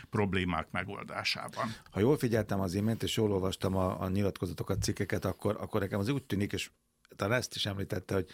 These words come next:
Speaker 2: az elmúlt négy-öt évben nagyon sok minden történt, tehát tizennyolc-tizenkilenctől, ugye? Mint hogyha,
Speaker 1: Így van.
Speaker 2: mint hogyha kiszélesedett volna a lehetőségek köre a Borsod Kemnél, és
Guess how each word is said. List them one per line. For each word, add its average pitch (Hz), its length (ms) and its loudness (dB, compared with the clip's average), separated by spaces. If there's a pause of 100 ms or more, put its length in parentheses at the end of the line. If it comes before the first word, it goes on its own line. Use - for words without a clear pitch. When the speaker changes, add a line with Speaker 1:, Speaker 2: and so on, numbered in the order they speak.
(200)
Speaker 2:
az 98 160 0
elmúlt 110 500 0
négy-öt 101 520 2
évben 95 320 0
nagyon 101 260 0
sok 92 300 -4
minden 87 380 -4
történt, 90 460 -4
tehát 90 160 -4
tizennyolc-tizenkilenctől, 90 1500 -2
ugye? 117 100 0
Mint 101 120 -2
hogyha, 113 220 2
Speaker 1:
Így 98 120 -2
van. 113 320 0
Speaker 2:
mint 107 120 -2
hogyha 113 320 2
kiszélesedett 113 840 2
volna 90 440 0
a 98 120 0
lehetőségek 95 880 0
köre 87 260 -2
a 85 140 -4
Borsod 87 480 -2
Kemnél, 87 440 -6
és - 220 -4